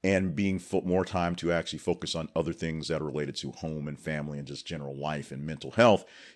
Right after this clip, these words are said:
is be, would, is be better, would be better to things. That's what they're saying in the survey. Check out the link and go deeper into of the article and the survey and what some people are saying about this information.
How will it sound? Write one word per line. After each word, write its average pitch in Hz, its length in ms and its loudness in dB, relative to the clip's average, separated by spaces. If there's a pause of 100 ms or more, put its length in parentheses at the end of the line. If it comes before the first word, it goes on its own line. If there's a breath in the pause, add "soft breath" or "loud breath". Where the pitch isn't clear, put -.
(100)
is 92 220 4
be, 87 340 -2
would, 90 260 0
is 90 200 2
be 82 180 -6
better, 64 400 -6
would 123 240 8
be 101 140 2
better 58 320 -6
to - 160 -16
things. - 380 -8 (480 soft breath)
That's - 200 -10
what 73 200 -10
they're 69 100 -10
saying 69 320 -8
in 65 140 -12
the 71 80 -12
survey. 67 440 -8
Check - 220 -6
out 87 120 2
the 85 40 -8
link 87 220 -2
and 76 80 -6
go 71 80 -4
deeper 80 320 -8
into 73 340 -6
of 87 240 2
the 78 240 -4
article 73 400 -6
and 76 160 -8
the 73 60 -10
survey 71 340 -8
and 71 80 -8
what 80 140 -8
some 87 160 -4
people 73 260 -6
are 69 60 -6
saying 65 320 -6
about - 320 -6 (240 soft breath)
this - 260 -8 (140)
information. 71 600 -10